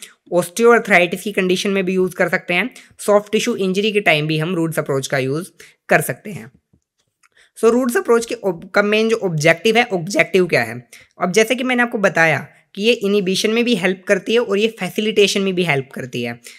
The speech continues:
तो ये क्या है, हमारा जो मोटर कंट्रोल होता है बॉडी का, उसको गेन करने में हेल्प करती है। मोटर कंट्रोल को बढ़ाने में नहीं करती, उसको गेन करने में। मतलब अगर हमारा एक्साइट है, तो उसको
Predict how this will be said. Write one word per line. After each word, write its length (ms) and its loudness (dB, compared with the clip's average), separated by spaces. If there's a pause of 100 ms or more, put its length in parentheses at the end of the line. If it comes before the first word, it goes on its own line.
(220)
तो 60 0
ये 180 2
क्या 140 0
है, 60 -2
हमारा 340 2
जो 140 0
मोटर 380 0
कंट्रोल 400 2
होता 220 2
है 60 0
बॉडी 200 0
का, 100 0
उसको 400 0
गेन 360 2
करने 300 0
में 140 -2
हेल्प 300 -4
करती 300 -6
है। 180 -6 (300)
मोटर 320 0
कंट्रोल 360 2
को 100 4
बढ़ाने 460 2
में 100 0
नहीं 160 2
करती, 240 0
उसको 260 0
गेन 300 4
करने 280 0
में। 80 -4
मतलब 380 -2
अगर 280 -2 (460)
हमारा 440 2
एक्साइट 560 0
है, 80 4
तो 120 -2
उसको 540 0